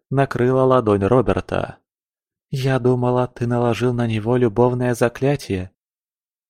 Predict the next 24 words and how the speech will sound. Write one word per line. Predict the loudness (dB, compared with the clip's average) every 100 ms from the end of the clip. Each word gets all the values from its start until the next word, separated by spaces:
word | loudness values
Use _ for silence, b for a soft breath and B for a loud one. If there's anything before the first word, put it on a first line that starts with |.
| _
«Почему?» | 2 2 0 0 0 -4 -8 -14 _ _ _ _ _ _ -2
Он | -2
слегка | 0 0 2 0
потянул | 2 0 -2 -2 -2
за | -4 -6
колье, | -6 -6 -4 -6 -6 -14 _ _ _ _
и | 0
оно | 2 4 2
приятно | 4 2 4 0 -2 -2
защекотало | -2 -2 -4 -4 -2 0 0
кожу. | 0 0 0 -2 -8 -10 _ _ _ _ _ _ _ _ -2
Лорейна | 0 2 0 0 -2
в | -2
томлении | -2 -2 -2 -2 -2
запрокинула | -4 -4 -2 -4 -2 -2 0 0
голову. | 2 2 2 -2 -6 -10 _ _ _ _ _ _ _ _ _ -2
«Потому | -2 0 0 0
что | -2 -2
я | 0 2 0
ничего | -2 0 2 2 2
не | 0
смыслю | -2 -2 0 0
в | 0
любви», | 0 0 -2 -2 -4